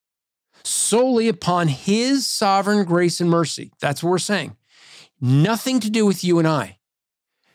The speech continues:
He made that decision. But when we say that, you and I, listener, we, you and I have struggles, don't we? We can't think what, what it's like to be omniscient. We, we cannot conceive of being all-knowing.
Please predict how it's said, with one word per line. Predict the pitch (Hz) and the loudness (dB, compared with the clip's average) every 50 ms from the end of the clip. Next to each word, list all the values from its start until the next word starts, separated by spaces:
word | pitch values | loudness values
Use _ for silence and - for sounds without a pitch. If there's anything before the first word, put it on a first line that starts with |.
| _ _ _ _ | _ _ _ _
He | - - - 196 214 214 | -6 -2 0 2 4 4
made | 202 196 190 185 180 160 | 4 4 4 2 2 2
that | 170 160 147 143 | 2 0 0 0
decision. | - 139 - - 175 160 135 - - - _ _ _ _ - _ _ _ _ _ | -2 -4 -2 -2 -2 -2 -2 -6 -10 -16 _ _ _ _ -20 _ _ _ _ _
But | - 143 151 165 160 | -2 0 0 0 2
when | 139 170 160 160 | 2 2 4 4
we | 160 147 | 4 2
say | - - - 214 233 254 262 | 0 -2 -2 -2 -2 -2 -2
that, | 226 180 151 143 143 135 - _ _ | -2 0 -2 -2 -2 -4 -8 _ _
you | - 160 135 131 165 247 254 | -12 -8 -4 -2 0 2 2
and | 233 196 | 2 2
I, | 190 202 202 185 165 147 131 123 113 107 - _ _ _ _ _ | 2 0 0 0 0 0 0 -2 -4 -6 -8 _ _ _ _ _
listener, | 156 143 139 135 - - 156 131 127 | -2 -2 -2 -2 -2 -2 -2 0 0
we, | 127 143 165 | 0 -2 -2
you | 170 151 143 190 240 | 0 0 2 2 2
and | 226 196 | 2 2
I | 180 170 | 2 2
have | 147 147 131 107 | 0 0 0 -2
struggles, | - - 147 143 131 113 98 - | -2 -2 0 0 0 -2 -2 -2
don't | 123 127 143 | -2 0 0
we? | 170 180 180 175 - _ _ _ - | 0 0 -2 -4 -10 _ _ _ -2
We | 143 190 | -2 0
can't | 196 - - 233 214 170 | 0 0 -2 -2 -2 -2
think | - - - - 165 170 156 - - - - - - | -4 -6 -4 0 0 0 0 0 -4 -8 -20 -16 -6
what, | - 127 135 151 - | -2 -2 -2 0 0
what | 160 151 135 | 0 0 2
it's | 135 - - 139 | 0 0 0 0
like | 135 143 143 147 135 110 - - - - _ _ _ _ | 0 2 2 0 -2 -4 -8 -14 -20 -20 _ _ _ _
to | - 143 | -2 0
be | 120 131 139 | 2 2 2
omniscient. | 127 120 120 123 139 131 - - - - - _ _ _ _ _ _ - _ | 2 4 4 2 2 2 0 -4 -6 -8 -12 _ _ _ _ _ _ -8 _
We, | - 180 208 | 0 2 2
we | 196 185 190 | 4 2 0
cannot | - - - - - - 196 208 214 220 214 208 208 208 208 - | 0 -2 -4 -6 -4 -2 -2 -2 0 0 0 0 0 -2 -2 0
conceive | - 160 143 - - - 196 196 185 165 143 127 117 101 - _ - - - - - _ _ _ _ - | 0 0 2 0 -2 0 0 2 4 4 4 2 2 -2 -4 _ -20 -20 -20 -20 -20 _ _ _ _ -2
of | 170 135 113 | -2 0 2
being | 120 151 147 143 147 | 2 2 2 2 0
all-knowing. | - 214 180 151 151 151 151 143 139 143 143 131 110 92 92 95 | 0 0 0 2 2 2 2 2 2 2 0 0 -2 -4 -8 -12